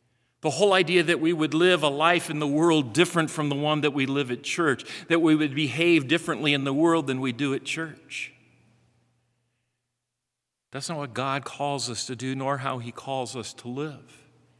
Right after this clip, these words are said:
He calls us into the kingdom through the waters of baptism, places that white robe of righteousness upon us, and calls us to be his people,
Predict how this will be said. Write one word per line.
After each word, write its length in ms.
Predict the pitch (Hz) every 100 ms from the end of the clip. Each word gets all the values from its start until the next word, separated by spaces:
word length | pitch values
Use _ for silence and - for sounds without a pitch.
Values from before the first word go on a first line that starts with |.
| _ _ _ _ _ _ _ _ _ _ _ _ _ _ _ _ _ _
He 60 | -
calls 500 | - - 160 190 139
us 400 | 113 - - - _ _ _ _ _ _
into 280 | - 185 190
the 100 | 156
kingdom 520 | - 165 190 151 104
through 180 | - 147
the 80 | 139
waters 500 | 120 151 175 160 127
of 140 | 110
baptism, 580 | 117 156 170 - 120 107 - - -
places 460 | - 175 196 170 147
that 200 | 120 -
white 260 | 156 185
robe 220 | 160 165 135
of 160 | 107
righteousness 640 | 113 170 190 139 - 131 -
upon 400 | 113 - 175 156
us, 160 | 113 - - -
and 200 | 135 131
calls 560 | - 165 208 233 220
us 340 | 113 92 - - _ _ _ _
to 100 | -
be 160 | 147 180
his 260 | 185 202
people, 400 | - 143 - 82